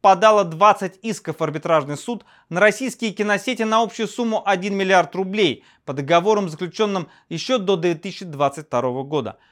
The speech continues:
Истцом выступает юрлицо «Контент-клуб». До февраля двадцать второго года ее наименование было «Sony Pictures Productions and Releasing». Среди ответчиков значатся все ведущие киносети России.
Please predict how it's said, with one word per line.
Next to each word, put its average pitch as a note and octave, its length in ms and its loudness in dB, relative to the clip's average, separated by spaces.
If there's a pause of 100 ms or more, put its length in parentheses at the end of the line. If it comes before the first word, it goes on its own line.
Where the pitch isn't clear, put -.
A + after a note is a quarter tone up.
(140)
Истцом - 360 -2
выступает G3 580 2
юрлицо E3+ 500 -2
«Контент-клуб». E3 920 -4 (280)
До C#3 140 -10
февраля E3+ 380 0
двадцать D#3+ 280 0
второго D#3 320 0
года G3 500 2 (180)
ее F3 240 0
наименование F#3 680 2
было E3+ 220 -2
«Sony F3 360 -4
Pictures E3 380 -8
Productions E3 640 -2
and D3+ 260 -6 (120)
Releasing». D3 540 -6 (320)
Среди D#3+ 300 -8
ответчиков A3+ 600 -4
значатся G#3+ 420 -4
все B3 220 -4
ведущие A3+ 440 -4
киносети F3 460 -4
России. B2+ 540 -6